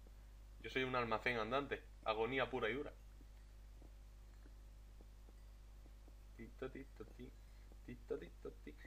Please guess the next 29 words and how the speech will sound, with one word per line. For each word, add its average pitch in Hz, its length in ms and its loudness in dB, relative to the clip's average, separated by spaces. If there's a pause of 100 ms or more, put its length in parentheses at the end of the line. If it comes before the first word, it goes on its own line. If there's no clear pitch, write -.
Es 127 100 6
que - 80 6
hace 170 120 6
falta, 147 260 8
tío, 143 300 10
hacer 135 240 6
un 151 60 10
encantamiento 131 760 6
y, 110 320 -2
y 113 80 -4
sacar 123 380 10
Fortuna 113 420 6
dos 117 380 6
en 110 100 6
el, 101 240 2
en 104 80 4
un 113 80 0
pico 117 220 6
de 107 80 12
diamante. 90 440 2 (160)
Y 113 80 2
entonces 135 540 6 (960)
es 127 180 10
Dios 135 280 8
y 123 100 2
la 110 80 8
Virgen 101 300 0
esto, 87 260 -4
tío. - 160 -6